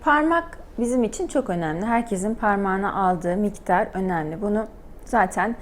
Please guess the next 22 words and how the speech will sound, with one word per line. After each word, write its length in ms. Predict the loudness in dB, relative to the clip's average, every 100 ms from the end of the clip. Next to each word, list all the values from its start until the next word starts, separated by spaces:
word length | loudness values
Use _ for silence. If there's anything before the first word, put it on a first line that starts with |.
| -12 -6
hani 200 | -4 4
başlangıçta 800 | 4 4 2 2 2 -2 -2 -2
size 260 | 0 0
ne 100 | 0
kadar 240 | 0 0 2
alacağınızı 560 | 2 0 0 -2 -4
söylüyoruz. 500 | -2 0 -2 -6 -8 -12 -16 -16 -8 -2
E, 80 |
on 180 | 4 4
üç 200 | 4 2
nokta 300 | 0 2 0
tekniğinden 760 | -2 -4 -4 -4 -4 -4 -6 -4
bahsedeceğim. 640 | -6 -4 -4 -4 -2 -2 0
Alında 520 | 4 4 4 2 0 -2 -8 -10
üç 200 | -10 -4
nokta, 460 | -2 -2 -2 -2 -2 -6 -18 -18 -18 -12 -4
yanaklarda 840 | 0 2 0 0 0 0 -2 -4 -6 -16 -16 -10
üçer 340 | 2 4 4
nokta, 460 | 2 -2 -2 -2 -2 -6 -18 -18 -18 -18 -18 -18 -18 -18 -18 -18 -4
çenede 400 | -2 0 -2 -8
iki 300 | -6 -2 0
nokta, 460 | 0 -4 -6 -6